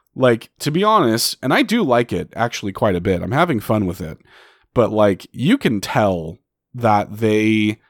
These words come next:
you can tell that they started development of that thing on three D S and at a certain point moved it to Switch. Like, it feels like a three D S game that got ported up. Just, like,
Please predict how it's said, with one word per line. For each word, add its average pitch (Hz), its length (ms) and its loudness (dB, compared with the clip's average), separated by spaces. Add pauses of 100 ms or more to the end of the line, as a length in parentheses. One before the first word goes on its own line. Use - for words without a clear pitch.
(500)
you 185 140 0
can 185 180 0
tell 139 260 2
that 113 200 -2
they 107 400 2 (120)
started 117 400 0
development 98 440 0
of 92 80 -4
that 90 200 -2
thing 87 500 -4 (100)
on 101 220 0
three 98 200 -2
D 92 140 0
S - 360 -2 (560)
and 120 100 0
at 110 140 2
a 107 40 2
certain 101 340 -2
point 101 280 -2
moved 95 260 0
it 90 100 -4
to 92 80 -6
Switch. - 480 -6
Like, 117 180 0
it 170 160 2
feels 127 380 2
like 98 120 -2
a 92 60 -4
three 95 200 -4
D 87 140 -4
S 80 180 -4
game 71 360 -14 (460)
that 101 120 -2
got 92 180 -2
ported 87 280 -2
up. 92 220 -8 (840)
Just, 120 260 0
like, 104 300 0